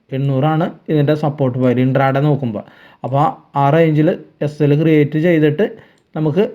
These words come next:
ഇതിന് മുകളിൽ ക്ലോസ് നടക്കണം. കണ്ടോ? ഈ range-ിന് മുകളിൽ ക്ലോസ് നടന്നിട്ടുണ്ടെങ്കിൽ നമുക്ക് എണ്ണൂറ് എസ് എൽ ക്രിയേറ്റ് ചെയ്തിട്ട്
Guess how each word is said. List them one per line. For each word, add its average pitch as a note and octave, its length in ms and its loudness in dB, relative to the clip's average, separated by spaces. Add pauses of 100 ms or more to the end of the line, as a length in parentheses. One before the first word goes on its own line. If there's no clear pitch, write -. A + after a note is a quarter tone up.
(1000)
ഇതിന് F3+ 220 4
മുകളിൽ G#3 520 2
ക്ലോസ് A3 380 0 (180)
നടക്കണം. D3 460 -4 (440)
കണ്ടോ? C3 240 0
ഈ C3+ 200 2
range-ിന് D3+ 380 4
മുകളിൽ D#3+ 480 2
ക്ലോസ് E3 300 2
നടന്നിട്ടുണ്ടെങ്കിൽ E3+ 1000 0 (440)
നമുക്ക് E3 340 2 (100)
എണ്ണൂറ് E3+ 260 4
എസ് F3 360 0
എൽ D#3 220 4
ക്രിയേറ്റ് D#3+ 300 4
ചെയ്തിട്ട് D#3+ 420 2